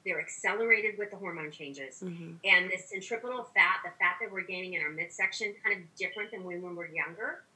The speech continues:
Speaker 2: Mm-hmm.
Speaker 1: um, that itself is an inflammatory organ, the fat cell. So I'm like, "Okay, all right, now I'm getting a handle on this. I'm getting the why down. What can we do about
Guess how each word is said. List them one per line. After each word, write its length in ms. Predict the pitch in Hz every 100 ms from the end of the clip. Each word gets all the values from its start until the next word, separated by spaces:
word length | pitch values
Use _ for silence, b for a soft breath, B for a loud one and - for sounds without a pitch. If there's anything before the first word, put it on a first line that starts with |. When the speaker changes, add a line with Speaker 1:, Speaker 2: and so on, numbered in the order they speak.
| - -
Speaker 2:
Mm-hmm. 180 | 180 175
Speaker 1:
um, 540 | 202 180 170 160 160 - _ _ _ _ 185
that 180 | 170 190
itself 500 | - - - 214 208
is 100 | 208
an 80 | 180
inflammatory 580 | 175 180 170 165 175 151
organ, 300 | 170 151 143
the 60 | 151 _ _ _ -
fat 180 | 175 -
cell. 200 | - - -
So 120 | -
I'm 40 |
like, 140 | 160 156 -
"Okay, 280 | 220 196 165 - - -
all 80 | 185
right, 200 | 165 - -
now 80 | 170
I'm 100 | 190
getting 220 | 202 196
a 20 |
handle 300 | 190 185 170
on 100 | 143
this. 340 | 135 - - - _ _ _ -
I'm 120 | 175
getting 320 | 185 220 220
the 80 | 220
why 260 | 196 - -
down. 340 | - - - - _ _ _ _ _ _ _ -
What 260 | 185 226 226
can 120 | 233
we 80 | 202
do 140 | 190
about 260 | 170 151 -